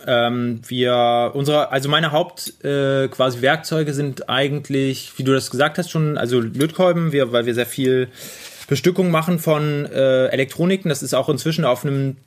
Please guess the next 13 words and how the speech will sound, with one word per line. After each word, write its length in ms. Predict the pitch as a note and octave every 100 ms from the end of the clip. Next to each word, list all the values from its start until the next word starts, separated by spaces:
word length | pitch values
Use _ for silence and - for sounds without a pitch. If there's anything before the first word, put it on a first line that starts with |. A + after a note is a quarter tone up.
| -
ziemlich 540 | - D#3+ D#3 D3+ -
professionellen 600 | - C#3 C3+ C#3+ C#3 D3+
Level. 320 | C3 D#3 F3+ C3+
Also 260 | A#2+ B2+
wir 460 | B2 C3 B2+ B2 A#2+
lassen 220 | A#2+ -
die 60 | B2+
in 60 |
China 280 | A2 D#3 D3+
tatsächlich 400 | D3 C#3 C3+ A#2+
fertigen 380 | C3 C#3+ D#3 F#3 D3 -
<laughs> 300 | E3 F#3+ E3+
und 340 | C#3+ C#3 C#3